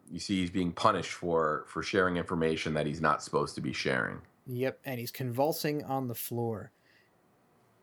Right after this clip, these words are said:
Speaker 2: So, interesting, a couple of other things this calls into question for me. That, you know, I, I don't, I don't really like to pick these episodes apart, but when, when some, something like this happens and it becomes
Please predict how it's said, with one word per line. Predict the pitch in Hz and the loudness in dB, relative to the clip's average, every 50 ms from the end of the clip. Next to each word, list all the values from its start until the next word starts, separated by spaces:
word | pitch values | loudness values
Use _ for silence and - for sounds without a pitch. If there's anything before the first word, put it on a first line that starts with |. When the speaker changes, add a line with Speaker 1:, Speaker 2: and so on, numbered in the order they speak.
| _ _ _ _ _ | _ _ _ _ _
Speaker 2:
So, | - - 190 190 - - _ _ - | 2 4 4 4 4 0 _ _ 0
interesting, | 247 277 277 - 262 220 - - - 151 139 143 165 - _ - | 2 2 2 4 2 0 2 2 2 2 2 2 0 -4 _ -10
a | - - - | -12 -10 -6
couple | - - 226 220 - 190 185 | 2 2 2 4 4 2 6
of | 175 | 6
other | 180 180 180 175 | 6 6 6 4
things | 165 165 151 151 139 | 2 0 0 2 2
this | 143 143 - | 0 0 0
calls | - - 156 147 143 131 | 4 4 4 4 4 2
into | 143 135 123 123 | -2 -4 -4 -4
question | - - 160 151 143 - - 131 123 113 | 0 4 4 4 4 2 -4 -2 -4 -2
for | - 120 | -2 -2
me. | 113 110 110 110 - _ _ _ _ _ _ _ _ _ _ _ _ _ _ _ _ _ _ _ _ - 127 | -2 -2 -2 -4 -8 _ _ _ _ _ _ _ _ _ _ _ _ _ _ _ _ _ _ _ _ -14 -8
That, | 131 131 127 127 - | -4 -2 -2 -2 0
you | 139 143 143 | 0 0 2
know, | 143 | 2
I, | 139 143 - | 0 0 0
I | - 208 | 2 2
don't, | 262 269 226 | 4 4 6
I | 214 214 | 4 4
don't | 208 185 | 6 6
really | 180 175 170 | 4 4 4
like | 160 - | 4 2
to | 147 | -2
pick | - - 156 165 160 | -2 2 2 2 2
these | - 143 135 127 | 4 0 2 2
episodes | 135 131 - - 127 - 143 127 120 120 | 2 0 0 0 2 2 2 2 2 -2
apart, | 120 - - 131 127 127 120 | -4 2 4 6 6 6 4
but | 120 117 | 0 0
when, | 123 131 131 - - | 0 0 -2 -2 0
when | 139 135 135 131 127 | 0 0 0 0 -2
some, | - - - 226 233 220 - | -2 4 4 4 4 4 -2
something | - - 220 220 220 214 | 2 2 2 4 4 4
like | 202 180 170 165 | 4 4 2 4
this | - 165 156 - | 2 0 0 2
happens | - 151 151 151 151 160 147 139 | 2 2 2 4 2 2 0 2
and | 135 131 123 | 2 0 0
it | 117 127 | 0 -2
becomes | 131 120 - 165 160 156 139 123 | -2 -2 2 2 2 2 0 -4